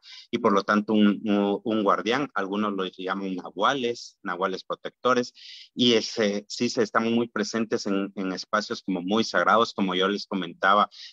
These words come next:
que hay espacios en Guatemala que se consideran con mucha carga de energía, entonces van a tener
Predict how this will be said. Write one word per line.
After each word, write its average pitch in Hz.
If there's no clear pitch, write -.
que 95
hay 101
espacios 101
en 95
Guatemala 90
que 101
se -
consideran 90
con 90
mucha 98
carga 95
de 92
energía, 110
entonces 92
van 92
a 90
tener 92